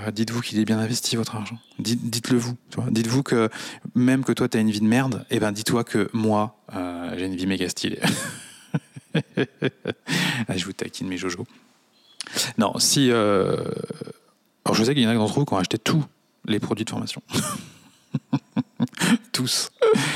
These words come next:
Je vais vous les présenter rapidement, euh, et je vais vous, en fait, vous allez voir. Euh, vous, en fait, je vais vous les vendre. Je vais vous les vendre. Et ceux qui ont peur de la vente,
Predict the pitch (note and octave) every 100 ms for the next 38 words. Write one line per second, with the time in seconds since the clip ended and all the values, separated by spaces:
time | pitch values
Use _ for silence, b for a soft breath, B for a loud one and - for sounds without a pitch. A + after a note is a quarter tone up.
0 | C#3+ B B A2 - G2+ G#2+ A2+ A#2+ A#2+
1 | - B2 A2+ B2 - A#2+ A#2+ A#2+ G#2+ G#2+
2 | G#2 G#2 A2+ - - _ _ - G#2+ G2
3 | G2 F#2+ F2+ F2+ - - - - - -
4 | - - _ - G2+ G2+ G2+ G2+ G2+ F#2+
5 | - G#2 G2 F2+ F#2 F#2 - - - -
6 | - - - - - - - - - -
7 | A#2+ D3 C3+ A#2+ A#2+ B2 G#2+ F2+ E2 _
8 | - G#2 G#2 G2 G#2+ D#3 C#3 B B B
9 | B - C#3 - D#3 - A2+ A2 A2+ G#2
10 | F#2+ G#2+ C#3+